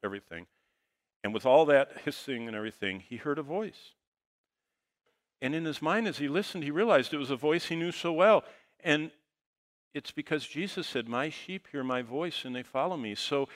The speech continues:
at the voice of his good shepherd, David looked up on Sunday morning for what would become the greatest day of his life. David heard the voice of Jesus coming to take him to heaven. David saw Jesus standing there, the one who had been crushed for his iniquities.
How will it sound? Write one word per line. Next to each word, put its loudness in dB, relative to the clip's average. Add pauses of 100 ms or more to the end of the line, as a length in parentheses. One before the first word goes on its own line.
(180)
at 6
the 4
voice 6
of -2
his 0
good 2
shepherd, 4
David 4
looked 0
up 8
on 4
Sunday 2
morning 2
for 4
what 8
would 2
become 4
the 4
greatest 4
day 2
of 0
his -4
life. 2 (600)
David 6
heard 8
the 4
voice 6
of -4
Jesus 0
coming 2
to 2
take 0
him -2
to 4
heaven. 6 (220)
David 6
saw 6
Jesus 2
standing 4
there, 8
the 4
one 4
who 2
had 0
been 2
crushed 8
for -2
his 0
iniquities. 0